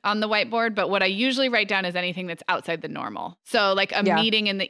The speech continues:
Speaker 1: evening, or Brian being out of town, or, you know, a house guest or something, anything that's outside of our normal routine,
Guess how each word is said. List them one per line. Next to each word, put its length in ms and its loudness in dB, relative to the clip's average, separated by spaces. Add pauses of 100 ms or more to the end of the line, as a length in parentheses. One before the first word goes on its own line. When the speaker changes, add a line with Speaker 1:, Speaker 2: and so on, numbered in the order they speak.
Speaker 1:
evening, 440 -2
or 340 -2
Brian 400 -2
being 220 -2
out 100 0
of 100 -4
town, 600 -2
or, 540 -2 (400)
you 80 0
know, 340 0 (680)
a 80 4
house 280 2
guest 320 0
or 60 2
something, 320 0
anything 320 2
that's 160 0
outside 380 2
of 80 -2
our 80 0
normal 420 -2
routine, 640 -4